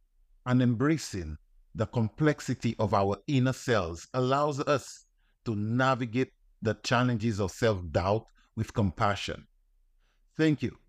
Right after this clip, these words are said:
for joining me on this transformative journey. If you found value in today's episode, please share it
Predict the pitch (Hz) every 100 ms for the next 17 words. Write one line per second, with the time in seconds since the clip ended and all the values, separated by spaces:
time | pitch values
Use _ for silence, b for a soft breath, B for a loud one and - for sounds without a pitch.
0 | _ 107 98 120 120 131 131 131 131 113
1 | 117 110 120 117 - 127 120 - 110 120
2 | - 110 98 120 113 87 - _ _ _
3 | _ _ _ - 160 175 - 131 143 -
4 | 156 156 156 135 117 156 139 87 - 107
5 | 107 120 113 120 - 135 139 110 - 78
6 | - _ _ _ - 160 175 - - 170
7 | 165 104